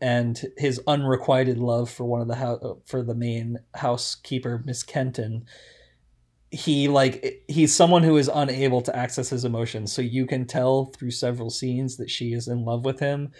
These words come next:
and he is, like, unable to drop his so-called dignity. But there's, like, another scene in the book that's really good where he, Lord Darlington asks him to purge the staff of any Jewish staff members, and he kind of just, like,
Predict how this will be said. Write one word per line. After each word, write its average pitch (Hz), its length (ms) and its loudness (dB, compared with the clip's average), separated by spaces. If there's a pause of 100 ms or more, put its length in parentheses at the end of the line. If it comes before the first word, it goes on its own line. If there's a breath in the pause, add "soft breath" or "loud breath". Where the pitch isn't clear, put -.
(200 loud breath)
and 113 220 -2
he 123 300 0
is, 113 180 -2
like, 113 240 -2
unable 120 720 -2
to 117 400 -4
drop 113 500 -2
his 104 320 -6
so-called 104 540 -4
dignity. 123 640 -4 (420 loud breath)
But 127 100 2
there's, 123 220 6
like, 123 120 6
another 120 320 4
scene 135 220 0
in 135 140 2
the 131 60 2
book 123 200 0
that's 131 200 -4
really 127 220 2
good 127 280 0
where 113 220 0
he, - 260 -12
Lord 120 340 0
Darlington 120 760 -2 (440 soft breath)
asks 120 420 -2
him 127 320 0
to 127 120 -6
purge 117 440 -2
the 117 100 -4
staff 117 440 -2
of 110 120 -8
any 113 560 -6 (840)
Jewish 117 500 -2
staff 117 340 -4
members, 131 420 0
and 117 140 -2
he 127 100 -2
kind 123 240 -2
of 117 80 -2
just, 113 240 -4
like, 113 240 -2